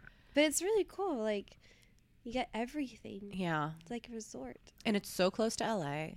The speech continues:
Speaker 1: Mm-hmm.
Speaker 2: I don't know. I've definitely, like, kind of looked into it. I was looking into houses in Vegas, and it hurt my heart to see, like, what I could be living in versus what I was
Speaker 1: Oh,
Speaker 2: living in
Speaker 1: yeah.
Speaker 2: in L A.
Speaker 1: That's the other part. I can't wait to, like,
Speaker 2: It's so cheap.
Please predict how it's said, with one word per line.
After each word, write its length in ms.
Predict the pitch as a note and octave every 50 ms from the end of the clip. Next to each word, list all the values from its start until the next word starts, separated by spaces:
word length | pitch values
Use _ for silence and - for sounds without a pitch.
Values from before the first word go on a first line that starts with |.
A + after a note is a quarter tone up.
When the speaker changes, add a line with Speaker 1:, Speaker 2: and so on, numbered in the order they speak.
| F3+ G3+
Speaker 1:
Mm-hmm. 380 | A#3 A#3 A#3+ A#3 A3+ A#3 B3+ C4+ C4+ - _ - _ - - - - - - - - - -
Speaker 2:
I 80 | - G#3+
don't 140 | A3+ A3+ A3
know. 160 | G3 F3 -
I've 160 | - F#3+ G3+
definitely, 440 | - G3+ G3 - B3 C4 A3+ A#3 C#4+
like, 200 | B3 A#3 G#3 -
kind 300 | - - - F#3 F3+ F3+
of 180 | F#3 F3 - -
looked 240 | E3 D#3+ - - -
into 340 | - D#3+ D#3+ - G3+ F#3+ F3
it. 180 | F3+ F3+ F3 - -
I 60 | E3+
was 120 | F3+ E3+
looking 220 | F3 F#3+ G3 G3+ G3+
into 160 | G3+ F#3+ F3+
houses 400 | E3+ E3 D#3 D#3 D#3+ D#3+ D#3+ D#3
in 340 | D3+ D3+ D3+ D3+ D3 - - - - - - D#3+
Vegas, 380 | F3 D#3+ D#3 C#3+ D3+ D3+ -
and 100 | - E3
it 140 | D#3 D3 -
hurt 300 | - - - F3+ D#3+ -
my 140 | E3 D#3+ C#3+
heart 340 | D3 D3+ D#3 D3+ D3+ - -
to 100 | - E3
see, 220 | - - D3+ D3
like, 140 | C#3+ C3+ C3+ -
what 180 | D3+ D#3 D3
I 80 | C#3 C#3
could 160 | - - D3
be 120 | D3 D3+ D3+
living 300 | C#3 C#3 C3 C#3+ D3 D#3
in 160 | D#3+ E3+ E3+
versus 360 | - D3 C#3+ - - D3 C#3
what 140 | D3 C#3+ C#3+
I 80 | C#3+ C#3+
was 220 | C3+ C3+ C3+ F#3+ C4
Speaker 1:
Oh, 80 | A#3+
Speaker 2:
living 160 | G#3+ G#3 G#3+
in 160 | - - - -
Speaker 1:
yeah. 80 | -
Speaker 2:
in 80 | - C#3+
L 180 | D3 C#3+ C#3+
A. 280 | C#3+ C#3+ E3 F3 F#3 F#3 - -
Speaker 1:
That's 200 | - A3+ B3 -
the 140 | - - A#3 -
other 220 | - G#3 G3+ F#3+ F#3+ G#3 -
part. 220 | G#3+ F3+ F#3+ F#3 -
I 120 | - G#3+
can't 360 | G#3 - B3 A#3+ F#3+ - F2
wait 260 | - G3+ G3 F3 - - -
to, 60 | - A3+
like, 120 | G#3 G3
Speaker 2:
It's 80 | F#3 -
so 100 | - F3+ E3 D#3
cheap. 500 | - - - - - - - - - -